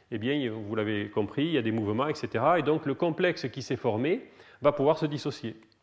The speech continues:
Et lorsqu'ils se dissocient, et parce que, évidemment, il existe un grand nombre de copies de chacune des molécules, eh bien, la rouge va pouvoir s'associer avec une autre verte, et ainsi de suite,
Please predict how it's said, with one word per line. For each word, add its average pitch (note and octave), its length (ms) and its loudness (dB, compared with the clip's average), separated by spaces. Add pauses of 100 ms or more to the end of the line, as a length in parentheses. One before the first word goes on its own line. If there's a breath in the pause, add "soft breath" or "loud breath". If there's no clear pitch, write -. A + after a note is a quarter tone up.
(480 loud breath)
Et C#3 120 4
lorsqu'ils F3 460 2
se D#3 100 2
dissocient, C#3 600 -2
et D3+ 100 2
parce - 340 0
que, - 80 0
évidemment, C3+ 340 2
il B2+ 180 0
existe B2 280 -4
un B2 60 2
grand B2+ 140 0
nombre C#3 200 0
de B2 60 0
copies C3+ 300 -4
de A#2 80 -2
chacune B2 340 -4
des A2 60 -2
molécules, A2 460 -2
eh D3 60 0
bien, D3+ 340 -2
la B2 200 2
rouge B2+ 220 0
va A#2 100 -2
pouvoir A#2+ 200 -2
s'associer B2 460 -4
avec G#2+ 200 -4
une A#2 120 -2
autre A#2+ 200 -4
verte, C3 360 0
et A#2+ 40 -2
ainsi A2+ 200 -4
de G#2+ 80 -4
suite, - 340 -8